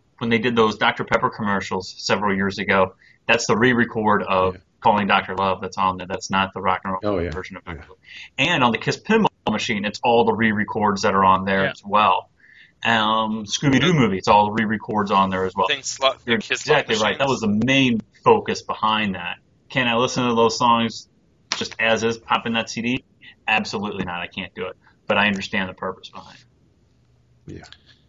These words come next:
Speaker 4: Fun. So you mentioning of Kiss at a covers album, I'm gonna throw a song I think you should do.
Speaker 1: Sure.
Speaker 4: Boys Are Back in Town with Kiss, but Eric Singer on vocals.
Speaker 2: Hmm.
Speaker 4: I think he would do a, a killer version of it.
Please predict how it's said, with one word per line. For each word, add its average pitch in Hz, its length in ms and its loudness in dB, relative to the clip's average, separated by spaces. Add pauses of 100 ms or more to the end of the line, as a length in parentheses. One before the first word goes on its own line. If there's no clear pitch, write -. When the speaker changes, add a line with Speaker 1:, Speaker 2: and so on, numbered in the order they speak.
(1040)
Speaker 4:
Fun. 113 140 -14 (280)
So - 140 -8
you 120 60 -2
mentioning 131 420 0
of - 140 -12
Kiss 127 240 0
at 120 60 -2
a 107 80 -2
covers 117 340 -2
album, 110 220 -4 (120)
I'm 107 100 -14
gonna 110 80 -8
throw 117 180 -8
a 110 40 -6
song 113 260 -6
I 110 40 -8
think 107 200 -10
you 110 60 -14
should - 160 -6
do. 101 140 -2 (300)
Speaker 1:
Sure. 110 100 -6
Speaker 4:
Boys 113 260 -4
Are 123 60 -4
Back 123 280 -2
in 120 80 -8
Town 123 280 -2
with 104 140 -14
Kiss, 123 380 -4
but 107 260 -10
Eric 110 240 -6
Singer 104 360 -6 (120)
on 104 120 -16
vocals. 101 560 -12 (560)
Speaker 2:
Hmm. 147 140 -4
Speaker 4:
I 156 40 -6
think - 220 -14
he 104 100 -10
would 101 120 -6
do 101 220 -4
a, 98 40 -6 (360)
a - 40 -14
killer 101 300 -4
version 98 340 -8
of 92 120 -8
it. 90 60 -16